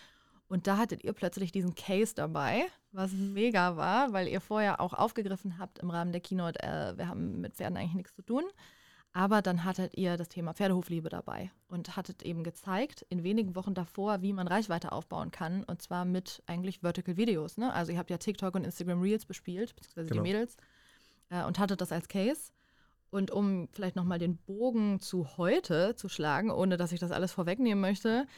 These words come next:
Speaker 2: Ne, mach, mach das gerne, ich finde das ja
Speaker 1: Aber
Speaker 2: genauso spannend.
Speaker 1: die Mädels sind ja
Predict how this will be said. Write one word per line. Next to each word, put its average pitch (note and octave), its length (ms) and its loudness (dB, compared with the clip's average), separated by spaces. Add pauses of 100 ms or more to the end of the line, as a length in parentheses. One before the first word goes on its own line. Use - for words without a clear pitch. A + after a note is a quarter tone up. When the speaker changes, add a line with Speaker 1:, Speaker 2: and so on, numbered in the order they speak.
(140)
Speaker 2:
Ne, C3 120 4
mach, F3+ 200 4
mach G3 160 -2
das F3+ 160 6
gerne, G3 220 8
ich A2+ 80 8
finde G#3+ 160 10
das G3+ 80 6
ja F#3+ 140 10
Speaker 1:
Aber C#3+ 80 6
Speaker 2:
genauso C3 260 4
spannend. A2+ 240 0
Speaker 1:
die A3 100 6
Mädels A3+ 400 6
sind G#3 220 4
ja F#3+ 400 6